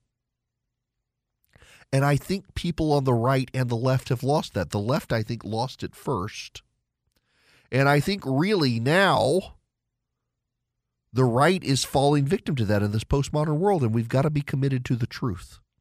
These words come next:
The truth, not your truth, not my truth, but the actual truth of situations. Now, when we come back, we gotta move on to other things. Uh, we gotta talk some politics, but I also do, frankly, want to,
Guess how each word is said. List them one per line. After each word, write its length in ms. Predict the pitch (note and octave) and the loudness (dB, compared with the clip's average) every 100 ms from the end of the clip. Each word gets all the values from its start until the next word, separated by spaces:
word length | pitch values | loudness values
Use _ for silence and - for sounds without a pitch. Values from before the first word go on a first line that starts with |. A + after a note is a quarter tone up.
| _ _ _ _ _ - _ | _ _ _ _ _ -20 _
The 260 | G#2 G#2+ D#3 | -2 0 0
truth, 280 | - A2 G2 | 0 -2 0
not 220 | B2+ - | -2 2
your 140 | C3 | 0
truth, 300 | B2+ C3+ B2+ | 0 -2 0
not 180 | B2+ - | -2 -2
my 180 | A#2+ G#2+ | -2 -2
truth, 400 | - G2 F2 - _ _ - | -4 -6 -6 -8 _ _ -4
but 140 | G#2+ | -2
the 160 | A2+ C#2+ | 0 -2
actual 400 | A#2+ - - B2 | -4 -6 -6 -6
truth 480 | - - G2 F#2 | -8 -6 -4 -4
of 80 | - | -10
situations. 840 | - F2+ - F2 D#2+ - E2+ - - _ _ - | -10 -10 -6 -6 -6 -12 -14 -18 -20 _ _ -2
Now, 440 | F#3 F3+ C#3 D#2 - _ _ _ _ _ _ _ _ _ _ _ - | 2 4 2 0 -8 _ _ _ _ _ _ _ _ _ _ _ -6
when 120 | D#3+ | -4
we 140 | A3+ | -2
come 160 | A3+ F3+ | -2 2
back, 200 | F3 - | 2 2
we 140 | D3 | 0
gotta 180 | D#3+ D3 | 2 2
move 260 | C#3 C#3 C3 | 4 2 4
on 160 | B2 | 2
to 60 | A#2 | 2
other 160 | G#2 | 0
things. 520 | F#2 G#2 E2 F2 G#2 - | -2 -2 -4 -6 -8 -4
Uh, 400 | G2+ G#2 G#2 A2 | 0 4 4 4
we 120 | A#2+ | 2
gotta 120 | D3+ | 0
talk 200 | D3+ C3+ | 0 -2
some 140 | - A#2 | -2 0
politics, 360 | A#2 G#2 G2+ | 0 0 -4
but 160 | - B2+ | -4 -2
I 80 | E3+ | 2
also 460 | B3+ - - F3+ | 0 0 2 2
do, 320 | C3+ D3+ D3 C3+ | 2 0 0 0
frankly, 480 | - C3+ B2+ B2+ | 0 -2 0 -2
want 360 | G#2+ G#2+ A2+ - | 0 0 -2 -6
to, 480 | - F#2+ E2+ F2 F#2 | -6 -2 -2 -4 -6